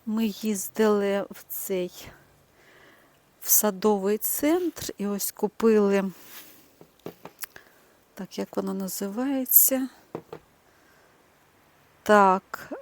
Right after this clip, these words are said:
е, Літадора. Така голубенька, я думаю, в яку мені її вазу посадить. Оцю голубу, в мене є голубенька вазочка. Це Літадора буде тут. І оце я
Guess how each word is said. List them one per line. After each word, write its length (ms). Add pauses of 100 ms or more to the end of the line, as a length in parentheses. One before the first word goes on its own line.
(100)
е, 360
Літадора. 920 (520)
Така 260
голубенька, 680
я 80
думаю, 400 (560)
в 60
яку 260
мені 300
її 260
вазу 480
посадить. 1000 (600)
Оцю 300
голубу, 640 (360)
в 40
мене 200
є 120
голубенька 720
вазочка. 840 (760)
Це 260
Літадора 800
буде 360 (100)
тут. 440 (120)
І 80
оце 500
я 280